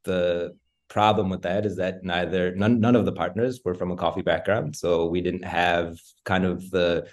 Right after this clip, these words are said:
technical skill or, or expertise necessarily to, to execute the vision that we wanted. Um, so really it started with us kind of upskilling ourselves. Uh, we took some classes, and, and I,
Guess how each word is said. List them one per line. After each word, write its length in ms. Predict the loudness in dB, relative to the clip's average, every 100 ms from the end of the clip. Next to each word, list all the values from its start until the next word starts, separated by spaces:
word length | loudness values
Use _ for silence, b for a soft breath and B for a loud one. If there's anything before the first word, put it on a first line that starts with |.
| B _ _
technical 400 | -4 -2 0 0
skill 500 | 0 6 8 8 6
or, 340 | 4 4 2
or 200 | 0 -4
expertise 680 | -2 -4 -4 -8 -2 -2 0
necessarily 680 | -4 -4 -2 2 4 4 0
to, 540 | 0 2 2 2 -2 -4
to 140 | -8
execute 380 | -8 -8 -8 0
the 100 | 2
vision 300 | 4 2 0
that 160 | 0
we 120 | 0 0
wanted. 440 | 0 0 -2 -4 -14 _ _ _ _ _ _ 0
Um, 440 | 2 2 0 -4
so 180 | -4 -2
really 260 | 0 0
it 100 | 0
started 320 | 2 2 2 0
with 160 | -4
us 300 | -2 -2 -2
kind 220 | -6 -6
of 60 | -6
upskilling 460 | -6 -6 -2 0 0
ourselves. 640 | 0 2 4 2 -2 -10 b b b _
Uh, 460 | -6 -2 -2 -2 -4
we 100 | -8
took 200 | -8 -10
some 160 | -10 -6
classes, 800 | 0 0 0 -2 -2 -2 -6 -12 -6
and, 400 | -4 -4 -8 -12
and 240 | -10 -10 -10
I, 180 | -10